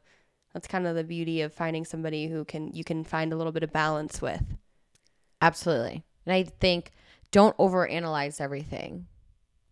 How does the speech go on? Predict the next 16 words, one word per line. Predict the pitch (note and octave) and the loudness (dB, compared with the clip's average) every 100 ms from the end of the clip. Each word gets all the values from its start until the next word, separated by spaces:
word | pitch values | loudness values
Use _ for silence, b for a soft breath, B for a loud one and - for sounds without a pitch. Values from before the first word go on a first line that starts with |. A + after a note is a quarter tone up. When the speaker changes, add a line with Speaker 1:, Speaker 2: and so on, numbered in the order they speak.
| - - | -18 -2
Speaker 2:
too. | F3 C3 - | 0 2 2
Don't | E3 E3+ | 2 6
Speaker 1:
Mm-hmm. | F3+ F3 E3+ | 4 4 2
Speaker 2:
overcomplicate | E3+ D#3 F3 - D#3 | 2 0 0 2 4
it. | D#3 D3+ - - _ _ _ _ _ | 6 6 4 -6 _ _ _ _ _
Speaker 1:
Don't | - F3 | -6 -4
overthink | F3 G3 F3+ E3+ | -2 -2 -2 -2
it. | F3 E3+ D#3 | -2 0 0
Speaker 2:
Don't | D#3 | -2
overthink | E3 F3 F3 E3+ | 0 -2 -2 -2
it. | E3+ D#3+ | -2 0
Don't | D#3+ D#3+ | 0 0
compare | G3 G3+ G3+ | -4 -2 2
yourself. | F#3 F#3+ - F#3 F3+ F#3 B B B - | 2 2 4 6 6 4 B B B 2
Don't | G3 G3+ G#3 | 6 6 6
be | B3+ A#3 A#3 A3+ | 8 10 10 8